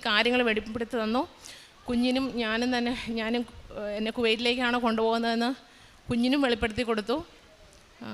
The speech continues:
അവൾക്കും ഒത്തിരി സാന്നിധ്യങ്ങളൊക്കെ ഉണ്ടാവാറുണ്ട്. മാതാവിനെ കാണാറുണ്ട്. ആ, സ്വർഗം കാണിച്ചു കൊടുത്തിട്ടുണ്ട്. പരിശുദ്ധാത്മാവ്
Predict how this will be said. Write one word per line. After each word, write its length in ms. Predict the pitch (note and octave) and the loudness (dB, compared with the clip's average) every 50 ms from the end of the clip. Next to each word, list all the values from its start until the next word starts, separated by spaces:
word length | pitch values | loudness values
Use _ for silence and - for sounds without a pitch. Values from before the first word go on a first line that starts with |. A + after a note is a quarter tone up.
| G#3 G3+ G3+ - - - - | -10 -10 -12 -12 -10 -4 -2
അവൾക്കും 300 | A3+ A#3 A#3+ A#3 C#4+ B3+ C4 B3+ | -2 -2 -2 -2 -2 0 0 0
ഒത്തിരി 220 | A3+ - A#3+ D4+ D4 - | 0 0 -2 -2 0 0
സാന്നിധ്യങ്ങളൊക്കെ 680 | C4 A#3+ A#3+ A#3 A#3 A#3+ A#3+ A#3+ A#3+ A#3+ A#3 B3 B3 B3 B3 - - - - A3+ | 0 0 0 0 0 0 0 0 0 0 0 0 0 0 0 -2 -6 -8 -6 -4
ഉണ്ടാവാറുണ്ട്. 540 | A3+ A3 A3 A3+ A3+ A3+ A3+ A3+ A3+ A3+ A#3 A#3 A#3 G#3+ | 0 0 2 2 2 2 2 2 2 2 2 2 2 0
മാതാവിനെ 360 | G#3+ G#3+ A3 A3 A3+ A#3 A#3 A#3 | 0 2 2 2 2 0 0 2
കാണാറുണ്ട്. 520 | A#3 A3 G#3+ A3 A3+ A3+ A#3 A#3 A3+ A#3 A#3+ C4 B3 - - - - - - - - - - - - - G#3 | 2 2 4 4 4 4 4 4 4 2 2 2 0 -6 -12 -20 -20 -20 -20 -20 -20 -20 -20 -14 -8 -6 -4
ആ, 20 | G3+ G3+ G3 G3 - | -4 -4 -4 -4 -2
സ്വർഗം 320 | A#3 G#3+ G#3 G#3+ A#3 A3+ A#3 A#3+ | -2 -2 0 0 0 2 4 4
കാണിച്ചു 280 | A#3+ A#3 A#3+ A#3 - C4 | 6 6 4 4 4 4
കൊടുത്തിട്ടുണ്ട്. 800 | A#3 G#3+ G#3+ - - - - - B3 G#3+ F#3+ A3+ A3 A3 A3 A3+ A#3 A#3+ C4 - - - - - - - - - - - - - - - - - - - - - - - - - - - - - G#3 - | 4 2 0 -2 -10 -18 -8 -6 -4 -2 0 0 2 2 2 2 2 0 -4 -8 -12 -14 -18 -20 -20 -20 -20 -20 -20 -20 -20 -20 -20 -20 -20 -20 -20 -20 -20 -20 -20 -20 -20 -20 -20 -18 -16 -8 -4 -2
പരിശുദ്ധാത്മാവ് 640 | A3 F#3+ - - G3+ A#3+ A#3+ B3 A3+ B3 A#3+ B3 | -2 0 0 0 2 2 2 2 4 4 2 2